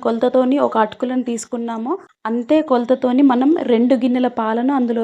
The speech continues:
వేసుకోవాలండి. రెండు గిన్నెల పాలు ఈ విధంగా మరిగాక మనం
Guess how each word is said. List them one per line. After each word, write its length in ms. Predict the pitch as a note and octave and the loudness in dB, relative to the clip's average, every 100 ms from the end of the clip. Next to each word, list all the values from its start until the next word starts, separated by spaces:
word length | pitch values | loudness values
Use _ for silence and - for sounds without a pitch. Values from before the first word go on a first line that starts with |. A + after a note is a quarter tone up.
| G#3+ | -2
వేసుకోవాలండి. 840 | A3 G#3+ - A#3 A3 G#3+ G#3 A3+ F#4+ - - _ A#3 | -4 -6 -10 -8 -6 -8 -8 -8 -8 -12 -20 _ -6
రెండు 200 | A#3 B3 B3 | -4 -2 -2
గిన్నెల 260 | C4 C4 B3 | -4 -4 -4
పాలు 220 | A#3 B3 C#4 | -2 0 -2
ఈ 20 | A#3+ | -2
విధంగా 360 | A#3+ A#3+ A#3+ C4 A#3+ | -4 -4 -4 -2 -2
మరిగాక 440 | A3+ A3+ A#3 A3+ D4 C4 | -4 -4 -4 -4 -2 -2
మనం 180 | A#3+ | 0